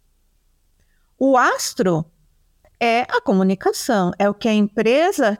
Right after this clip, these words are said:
quer falar pro seu shopper naquele momento que ele tá ali na, na decisão de compra, ali no e-commerce, seja a página de produto, seja uma página de busca, seja uma landing page de marca, seja onde for.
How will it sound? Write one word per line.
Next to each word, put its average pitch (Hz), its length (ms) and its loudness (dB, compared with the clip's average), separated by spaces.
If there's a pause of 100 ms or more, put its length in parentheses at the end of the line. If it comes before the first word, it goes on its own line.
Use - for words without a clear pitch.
quer 220 240 0
falar 240 580 0 (520)
pro 254 260 0
seu 220 220 -2
shopper 294 520 0
naquele 285 360 0
momento 247 400 0
que - 80 -4
ele 285 160 0
tá 262 160 0
ali 226 240 2
na, 285 340 0 (280)
na 233 200 2
decisão 247 520 0
de 220 160 -2
compra, 240 500 0
ali 226 180 2
no 226 80 4
e-commerce, 233 640 0
seja 285 260 -2
a - 20 0
página 233 400 0
de 214 120 -4
produto, 202 560 -2
seja 262 220 0
uma 247 120 2
página 214 360 2
de 175 100 -2
busca, 208 480 -2
seja 240 320 0
uma 226 120 4
landing 214 320 2
page 202 200 0
de 190 80 0
marca, 233 240 0
seja 415 200 0
onde 480 160 0
for. 185 320 -2